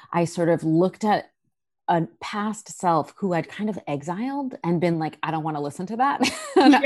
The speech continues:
Speaker 1: and, uh, there's nothing there, nothing to see here, you know?
Speaker 2: Right.
Speaker 1: Um, and just felt like I wanted to hug her, you know what I mean? And felt like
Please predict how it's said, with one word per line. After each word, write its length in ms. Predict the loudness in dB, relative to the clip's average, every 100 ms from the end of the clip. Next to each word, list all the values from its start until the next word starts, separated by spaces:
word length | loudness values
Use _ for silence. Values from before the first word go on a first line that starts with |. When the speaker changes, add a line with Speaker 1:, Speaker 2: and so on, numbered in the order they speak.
| 2
Speaker 1:
and, 100 | 2
uh, 120 | 0 -6 _ -4
there's 240 | 4 4 4
nothing 300 | 2 2 -2
there, 140 | -4
nothing 280 | -2 2 4
to 60 | 2
see 180 | 0 -2
here, 280 | -2 -4
you 160 | 0 2
know? 180 | 4 2
Speaker 2:
Right. 220 | 0 -6 -20 _ 0
Speaker 1:
Um, 320 | 2 4 2 0
and 160 | -2
just 300 | -2 -10 -6
felt 440 | -4 -2 -4 -6 -10
like 280 | -6 -6 -8 -14
I 80 | -10
wanted 360 | -8 -6 -6
to 60 | -6
hug 340 | -4 -2 -2 -2
her, 320 | 0 0 0
you 180 | 0 2
know 140 | 2
what 120 | 2
I 100 | 0
mean? 440 | 0 0 0 0 -2
And 220 | -2 -2
felt 420 | -4 0 2 2 0
like 260 | 0 0